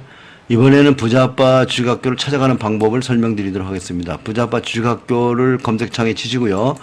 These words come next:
검색을 누르시면은 부자아빠 주식학교가 뜨죠. 여기서 여러분들이 카페를 누르세요. 좌측편에 카페가 보일 겁니다. 이 카페를 누르시면,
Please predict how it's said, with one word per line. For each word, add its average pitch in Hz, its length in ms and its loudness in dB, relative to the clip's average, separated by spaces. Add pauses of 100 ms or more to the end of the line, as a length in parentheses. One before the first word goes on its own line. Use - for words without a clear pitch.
(420)
검색을 135 460 4
누르시면은 110 840 0
부자아빠 104 600 0
주식학교가 110 480 -2
뜨죠. 101 360 -4 (580)
여기서 147 380 4
여러분들이 113 680 2
카페를 180 520 -2
누르세요. 107 380 -2
좌측편에 107 640 -2
카페가 113 500 -2
보일 98 200 -2
겁니다. 98 600 -2
이 98 120 -8
카페를 127 580 0
누르시면, 101 880 0